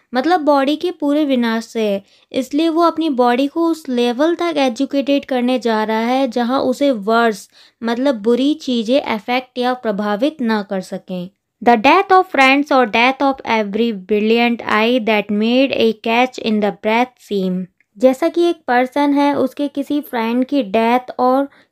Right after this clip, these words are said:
किसी भी शानदार पर्सन की डेथ से उसकी जो ब्रेथ है वो जकड़ी हुई महसूस होती है,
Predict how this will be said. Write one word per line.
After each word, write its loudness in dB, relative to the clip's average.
किसी -2
भी -2
शानदार 0
पर्सन -2
की -2
डेथ -4
से 0
उसकी -4
जो 0
ब्रेथ -2
है 2
वो 0
जकड़ी -2
हुई 2
महसूस -2
होती -4
है, -4